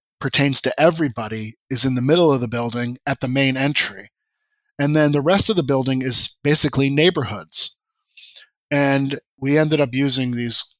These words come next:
kind of glass connectors to bridge areas of the design that we had where there was no building.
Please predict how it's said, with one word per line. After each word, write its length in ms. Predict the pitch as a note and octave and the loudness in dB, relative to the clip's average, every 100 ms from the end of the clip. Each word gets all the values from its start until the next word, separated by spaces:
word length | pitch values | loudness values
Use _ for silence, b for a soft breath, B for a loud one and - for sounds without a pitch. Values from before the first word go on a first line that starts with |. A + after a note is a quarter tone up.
| - | -4
kind 160 | C#3 | -2
of 100 | B2+ | -2
glass 480 | - A#2+ B2 C3 - | 0 2 4 4 2
connectors 960 | - B2+ A#2+ - - D3 D#3 - - - _ | 2 -2 -4 -4 0 0 2 0 0 -6 _
to 480 | - D3+ C3+ B2+ B2+ - _ _ _ B2 - | 0 2 2 -2 -6 -12 _ _ _ _ -10
bridge 600 | C3 C#3 C#3+ D3 D3 D3+ | -2 4 6 4 2 0
areas 480 | C#3+ C3+ C#3 C#3 C3 | 0 2 4 6 4
of 100 | B2+ | 2
the 80 | C3 | -2
design 640 | B2+ C3 C3 C3 C3 C3 _ | 0 0 0 0 0 -4 _
that 120 | C3 A#2+ | -12 -6
we 100 | A#2 | -2
had 540 | A#2+ B2+ B2+ B2 A#2 _ _ _ C3 | 2 2 2 0 -6 _ _ _ -12
where 160 | C3 | -8
there 100 | B2+ | -6
was 160 | B2+ B2+ | -4 -4
no 140 | C3 | -4
building. 480 | A#2+ A#2+ C3 D#3 | -4 -2 -2 -4